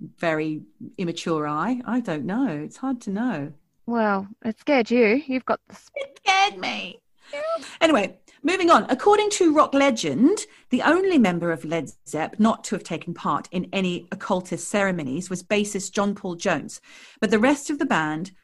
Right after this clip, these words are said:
Speaker 1: and their associates were said to have been cursed or touched by awful luck, and it was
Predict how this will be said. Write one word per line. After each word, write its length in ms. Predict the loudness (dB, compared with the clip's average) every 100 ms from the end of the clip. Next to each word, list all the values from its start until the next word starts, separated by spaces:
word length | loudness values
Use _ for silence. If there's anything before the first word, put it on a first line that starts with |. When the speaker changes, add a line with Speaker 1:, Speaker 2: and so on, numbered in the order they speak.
| _ -2
Speaker 1:
and 200 | 2 4
their 80 | 2
associates 600 | 0 -2 -2 -6 -8 -8
were 60 |
said 260 | -6 -4 -4
to 120 | -2
have 160 | -4 0
been 160 | 0 2
cursed 420 | 2 0 -2 -6
or 160 | -4 -4
touched 480 | -2 -2 -2 -6 -2
by 180 | -2 0
awful 380 | -4 -4 -6 -2
luck, 560 | 2 2 4 0 -2 -20 -20 -14 -4
and 100 | -2
it 40 |
was 200 | -2 -6